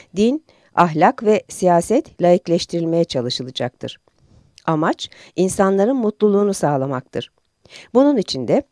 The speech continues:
insanların eşit ve özgür olduğu düşüncesi öne çıkarılacaktır. Kendine güvenen, akılcı ve özgür insan tipi aydınlanma dönemine damgasını vuracaktır. Ayrıca bu dönem doğa bilimleri, hukuk ve felsefe alanında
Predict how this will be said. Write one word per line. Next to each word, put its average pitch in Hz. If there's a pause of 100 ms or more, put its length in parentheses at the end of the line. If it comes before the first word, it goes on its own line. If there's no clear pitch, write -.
(120)
insanların 190 (180)
eşit -
ve 233
özgür 196
olduğu 147
düşüncesi 151
öne 190
çıkarılacaktır. - (760)
Kendine 170
güvenen, 135 (240)
akılcı 180
ve 247
özgür 175
insan 202
tipi 180 (300)
aydınlanma 185
dönemine 151
damgasını 170
vuracaktır. 131 (840)
Ayrıca 254
bu 240
dönem 170 (300)
doğa 202
bilimleri, 139
hukuk -
ve 170
felsefe 170
alanında 175